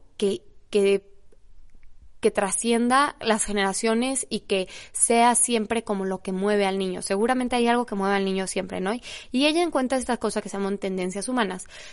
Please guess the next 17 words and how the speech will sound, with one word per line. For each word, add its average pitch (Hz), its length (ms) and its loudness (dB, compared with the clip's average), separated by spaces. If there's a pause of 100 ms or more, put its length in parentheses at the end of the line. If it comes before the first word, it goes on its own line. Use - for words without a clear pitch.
(120)
que 262 460 2 (140)
No 277 160 0
importa 294 580 2
cuánto 247 240 -2
tiempo 220 400 -2
pase 208 300 4
o 220 100 -2
qué 220 100 -2
suceda 208 640 0
en 190 120 -2
el 190 120 -4
entorno, 240 680 -2
como 214 260 2
especie, 302 520 0 (220)
los 220 160 -2
seres 247 280 0
humanos 262 440 -2